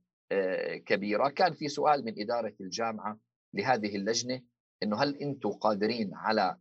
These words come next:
ضبط الطلاب؟ يعني أنتوا عندكم ممثل من فتح وعندكم ممثل من حماس وأنتوا لجنة مؤسسات،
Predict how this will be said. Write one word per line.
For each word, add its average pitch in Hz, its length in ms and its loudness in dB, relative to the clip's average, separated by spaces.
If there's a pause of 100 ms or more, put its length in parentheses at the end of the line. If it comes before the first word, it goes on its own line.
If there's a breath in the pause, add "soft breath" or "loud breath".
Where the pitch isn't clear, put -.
(120)
ضبط - 340 0
الطلاب؟ 110 640 2 (500)
يعني 101 380 -4
أنتوا 139 240 0
عندكم 117 320 -4
ممثل 135 360 -2
من 123 60 -4
فتح 92 320 -10
وعندكم 123 360 -4
ممثل 131 380 -4
من - 120 -6
حماس 104 340 -2
وأنتوا - 280 -2
لجنة - 260 2
مؤسسات، 113 480 -2